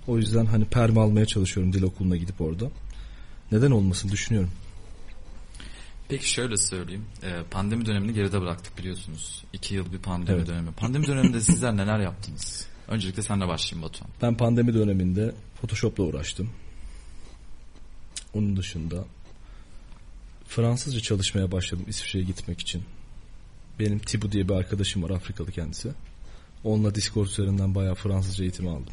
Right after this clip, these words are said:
Speaker 1: Hayatımı nasıl değiştirebilirim, onlara çalıştım. Hani Türkiye'den gitmek üzerine baktım açıkçası daha çok.
Speaker 2: Peki Türkiye'den öğrencilerin bu kadar uzaklaşmak istemesi neden?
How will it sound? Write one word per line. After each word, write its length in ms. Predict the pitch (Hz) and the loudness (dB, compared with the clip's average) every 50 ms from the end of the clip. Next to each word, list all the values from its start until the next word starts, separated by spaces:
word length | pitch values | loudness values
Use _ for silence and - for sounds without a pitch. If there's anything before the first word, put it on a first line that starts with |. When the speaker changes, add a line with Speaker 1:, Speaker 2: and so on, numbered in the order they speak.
| - - - - - - - - - - - - - - - - - - - - | -12 -12 -14 -12 -12 -12 -12 -14 -14 -14 -14 -14 -16 -16 -14 -14 -14 -14 -14 -6
Speaker 1:
Hayatımı 460 | - - 107 104 104 101 104 107 107 | 0 2 4 4 4 4 6 6 8
nasıl 220 | 107 104 - - | 8 6 6 4
değiştirebilirim, 640 | - 104 98 95 - - 101 101 92 92 92 98 98 | 4 4 4 4 4 2 2 2 2 2 2 2 4
onlara 340 | 101 98 98 98 95 92 92 | 4 4 4 4 4 4 2
çalıştım. 420 | - - 85 76 78 - - 107 | 0 -2 -4 -4 -4 -6 -4 -2
Hani 120 | 104 104 95 | 0 0 -2
Türkiye'den 420 | - - 131 - - 120 113 113 113 | 0 -2 -2 2 4 6 6 6 4
gitmek 220 | 113 - 113 101 | 4 2 0 0
üzerine 220 | - 113 107 101 | 2 0 2 2
baktım 240 | 92 85 - - 87 | 0 -2 -2 -4 -4
açıkçası 380 | 73 - - - 90 85 - - | -4 -4 -4 -4 -6 -6 -4 -6
daha 120 | 82 76 | -6 -6
çok. 180 | 76 - 71 69 - - - - - - - - - - - - - - - - - - - - - - - - - | -6 -6 -6 -8 -8 -10 -10 -10 -10 -10 -10 -12 -12 -12 -12 -12 -12 -12 -12 -12 -10 -10 -10 -10 -12 -12 -12 -12 -6
Speaker 2:
Peki 200 | - 131 - 156 | -6 -4 -4 -4
Türkiye'den 580 | 120 - - 107 107 - - 131 127 131 127 107 - | -6 -4 -6 -6 -4 -2 0 0 0 0 -2 -4 -4
öğrencilerin 600 | - 101 98 98 101 101 104 104 117 120 117 107 92 | -2 0 0 2 6 10 10 12 12 12 10 10 10
bu 60 | - | 10
kadar 280 | - 120 107 117 110 | 8 8 6 6 4
uzaklaşmak 760 | 101 98 98 95 98 95 95 - 101 98 - 101 110 110 104 - | 4 2 2 2 2 2 2 0 0 -2 0 0 -2 -4 -4 -4
istemesi 760 | 98 - - - - 98 95 95 95 95 98 95 95 95 90 85 82 90 | -6 -6 -6 -2 -2 0 0 0 0 0 -2 -2 -2 -2 -2 -2 0 2
neden? 340 | 98 107 101 117 107 98 | 2 2 2 2 0 0